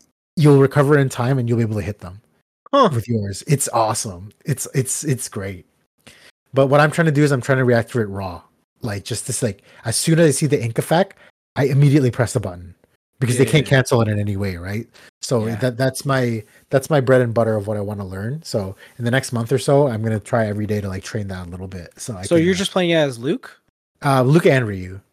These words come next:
Speaker 2: Oh, okay.
Speaker 1: 'Cause you can do, in the one-on-one fights against the computer, you can do whatever character you want.
Speaker 2: Oh, okay.
Speaker 1: So I alternate every day. Like, one day I'll,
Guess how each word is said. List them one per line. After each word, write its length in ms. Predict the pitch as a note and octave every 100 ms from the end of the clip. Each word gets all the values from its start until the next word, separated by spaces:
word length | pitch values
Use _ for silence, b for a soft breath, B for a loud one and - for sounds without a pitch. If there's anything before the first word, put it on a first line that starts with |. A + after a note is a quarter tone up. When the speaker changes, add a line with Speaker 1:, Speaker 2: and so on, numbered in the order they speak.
| _ -
Speaker 2:
Oh, 180 | C#3 C3
okay. 220 | - F#2 -
Speaker 1:
'Cause 120 | B2
you 80 | B2
can 140 | C#3
do, 340 | C3+ C3+ D3+ -
in 100 | C#3+ C#3
the 60 |
one-on-one 360 | C#3 C#3+ B2+ B2
fights 240 | B2+ A#2+
against 140 | B2 A#2
the 60 |
computer, 300 | A#2 - A#2
you 120 | A#2
can 120 | A2+ G#2
do 160 | G2+
whatever 280 | G2 F#2+ F#2+
character 320 | G2 F2+ F#2
you 140 | F2 E2+
want. 240 | E2 D#2+ _ _ _ _
Speaker 2:
Oh, 200 | A#2+ A2+
okay. 160 | G2+ -
Speaker 1:
So 180 | C3 A#2+
I 100 | B2+
alternate 380 | C3 - B2+ A2
every 180 | G#2+ G#2
day. 220 | F#2+ F2+
Like, 160 | G#2
one 240 | B2 A2+ A2+
day 140 | G#2+
I'll, 240 | G#2 G#2